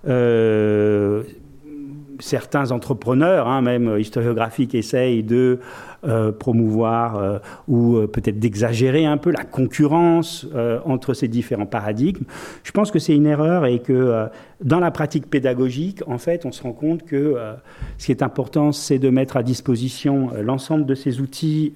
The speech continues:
euh, euh, pour nos étudiants et, euh, d'essayer d'encourager déjà une réflexion sur les échelles, une réflexion sur la comparaison,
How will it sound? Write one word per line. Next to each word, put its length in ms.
euh, 240
euh, 220
pour 220
nos 120
étudiants 680
et, 340
euh, 160
d'essayer 360
d'encourager 600
déjà 240
une 140
réflexion 580
sur 220
les 120
échelles, 400
une 140
réflexion 560
sur 300
la 80
comparaison, 760